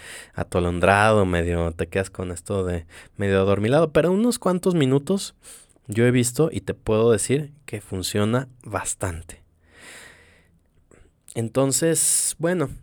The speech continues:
si hablamos también por otro lado de,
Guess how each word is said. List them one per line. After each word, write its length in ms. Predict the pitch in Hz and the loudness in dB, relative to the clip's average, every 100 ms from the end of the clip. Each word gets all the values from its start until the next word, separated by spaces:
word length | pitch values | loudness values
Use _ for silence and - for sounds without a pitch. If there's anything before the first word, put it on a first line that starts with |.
| _ | _
si 180 | - 127 | -6 -2
hablamos 480 | 120 127 135 151 147 | 0 2 0 0 -2
también 380 | 120 120 127 | -2 -2 -4
por 160 | 123 123 | 0 0
otro 240 | 120 123 | 0 0
lado 340 | 123 117 120 117 | 2 4 4 4
de, 480 | 113 104 92 87 | 2 2 0 -2